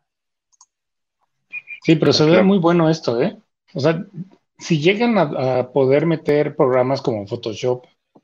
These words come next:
Speaker 1: ya que corran con, como de forma muy orgánica,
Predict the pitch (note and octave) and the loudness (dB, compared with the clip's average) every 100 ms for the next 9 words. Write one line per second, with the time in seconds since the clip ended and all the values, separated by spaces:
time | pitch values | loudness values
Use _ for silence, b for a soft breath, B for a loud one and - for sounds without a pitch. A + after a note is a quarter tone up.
0 | _ _ _ - A#2+ B2 A#2+ A#2+ B2+ C3+ | _ _ _ -12 -4 -4 -2 0 2 2
1 | C3 A2+ G#2+ G#2 G#2+ B2+ - A#2 A2 B2+ | 0 -6 -6 -10 -14 -10 -6 -6 -4 -2
2 | C#3 C3 C3+ B2 A#2+ B2+ B2+ D#3 B3 | 0 0 0 0 0 -4 -2 -2 -4